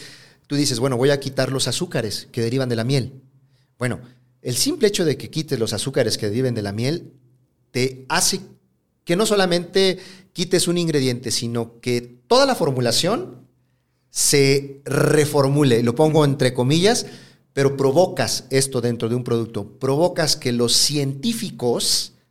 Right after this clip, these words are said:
los científicos que se dedican a la investigación y desarrollo de nuevos, de nuevas moléculas que se puedan utilizar en los productos, se pongan a pensar en esto, ¿no? Y mencionas también algo, algo súper, eh, eh, i-, importante, ¿no?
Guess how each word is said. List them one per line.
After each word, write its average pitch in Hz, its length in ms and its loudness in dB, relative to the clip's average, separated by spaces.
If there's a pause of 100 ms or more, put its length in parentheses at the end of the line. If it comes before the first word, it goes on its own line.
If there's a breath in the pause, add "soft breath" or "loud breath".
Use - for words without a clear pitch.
(500)
los 110 180 -4
científicos 151 920 0
que - 220 -12
se 120 140 -4
dedican 131 480 -4
a 113 80 -4
la 104 100 -6
investigación 107 880 -4
y 117 100 -6
desarrollo 117 580 -2 (440 loud breath)
de 120 120 -2
nuevos, 165 640 0 (320)
de 123 140 -6
nuevas 165 320 2
moléculas 135 640 0
que - 60 -10
se 113 100 -8
puedan 127 200 -4
utilizar 110 360 -8
en 107 60 -8
los 101 100 -10
productos, 123 480 -6 (400 loud breath)
se - 160 -10
pongan 120 240 0
a 160 100 -2
pensar 120 320 -2
en 107 120 -4
esto, 113 300 -8
¿no? 127 200 -4 (960 loud breath)
Y 156 120 2
mencionas 170 460 4
también 160 280 2
algo, 156 420 0
algo 139 240 2
súper, 160 680 0
eh, 127 180 0
eh, 127 200 -2
i-, 131 280 -4
importante, 113 640 -4
¿no? 123 380 -6